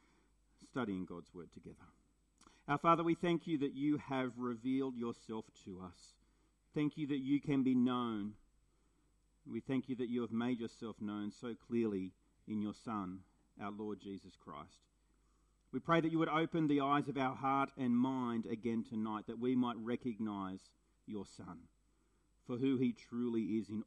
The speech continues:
all his glory, and that we might receive him and so find life in him. And it's in his name we pray. Amen. There's a story told about a,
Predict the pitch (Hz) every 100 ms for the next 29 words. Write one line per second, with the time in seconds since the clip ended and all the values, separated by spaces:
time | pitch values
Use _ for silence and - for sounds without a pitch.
0 | - 127 127 123 101 107 98 98 92 90
1 | 87 80 _ _ _ _ _ _ _ _
2 | _ _ _ _ 139 147 139 151 139 135
3 | 120 - - 127 120 104 107 87 92 _
4 | _ _ _ _ _ _ _ _ - 101
5 | - 98 - 92 87 90 85 - 90 82
6 | 90 82 82 _ _ _ _ _ _ _
7 | _ - 101 107 98 92 92 85 - 85
8 | 87 82 _ _ _ _ _ _ _ _
9 | _ _ _ _ _ _ 104 87 90 135
10 | 92 - _ _ _ _ _ _ _ _
11 | _ - - 143 131 - 190 180 165 156
12 | 147 139 135 131